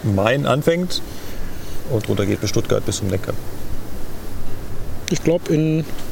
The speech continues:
Speaker 2: Mannheim wird das schon mal
Speaker 1: Oh, in Mannheim
Speaker 2: überquert.
Speaker 1: endet die schon. Ja, ge-, selbstverständlich ist der, ist der Neckar auch schon in Mannheim. Ähm, genau. Und dann war da noch die, die, die, die, der Abzweig,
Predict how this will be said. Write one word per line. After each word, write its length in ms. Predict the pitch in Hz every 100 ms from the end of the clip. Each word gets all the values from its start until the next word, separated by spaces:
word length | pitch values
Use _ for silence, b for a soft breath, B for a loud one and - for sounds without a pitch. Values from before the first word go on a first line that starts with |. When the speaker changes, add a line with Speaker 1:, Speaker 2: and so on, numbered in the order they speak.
| -
Speaker 2:
Mannheim 340 | 143 123 110
wird 140 | 113 -
das 100 | -
schon 160 | -
mal 140 | 110 110
Speaker 1:
Oh, 160 | 147 -
in 80 | 127
Mannheim 180 | 123 117
Speaker 2:
überquert. 140 | 120 127
Speaker 1:
endet 160 | 110
die 60 | 101
schon. 200 | 98 85 -
Ja, 300 | 127 117 117 104
ge-, 80 | 117 - - - - - - -
selbstverständlich 520 | 127 123 117 107 113
ist 180 | 123 -
der, 200 | 107 98
ist 240 | 104 - 120
der 60 |
Neckar 220 | 113 113 107
auch 100 | 101
schon 120 | 107
in 80 | 101
Mannheim. 300 | 95 92 90 - B B B B -
Ähm, 540 | 123 120 117 117 120 117 - - - - - - - - - - - - - - - -
genau. 280 | 147 98 - - - - - - - - -
Und 120 | 123
dann 140 | 170
war 140 | 165 160
da 120 | 160
noch 160 | 156 147
die, 300 | 156 147 143
die, 160 | 139 135
die, 180 | 135 120
die, 140 | 123
der 140 | 120
Abzweig, 380 | 143 - 107 110